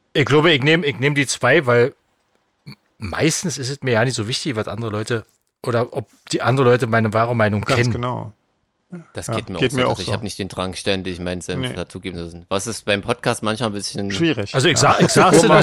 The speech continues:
Speaker 1: ich sag's dir wahrsch-, ich sag's dir wahrscheinlich öfter, als die Leute hören wollen, aber im,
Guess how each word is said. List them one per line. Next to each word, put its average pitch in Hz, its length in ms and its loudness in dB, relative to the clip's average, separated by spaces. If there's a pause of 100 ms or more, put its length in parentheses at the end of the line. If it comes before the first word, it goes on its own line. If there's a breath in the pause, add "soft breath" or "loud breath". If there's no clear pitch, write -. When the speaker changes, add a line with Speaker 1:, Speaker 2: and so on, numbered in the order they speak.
Speaker 1:
ich 170 120 -2
sag's 143 260 4
dir 214 120 2
wahrsch-, 175 240 2 (420 loud breath)
ich 139 160 0
sag's 135 320 2
dir 214 80 2
wahrscheinlich 160 420 2
öfter, 160 300 0
als 156 200 0
die 156 100 -10
Leute 143 260 2
hören 143 260 4
wollen, 180 180 2
aber 131 300 2 (380 loud breath)
im, 117 100 -4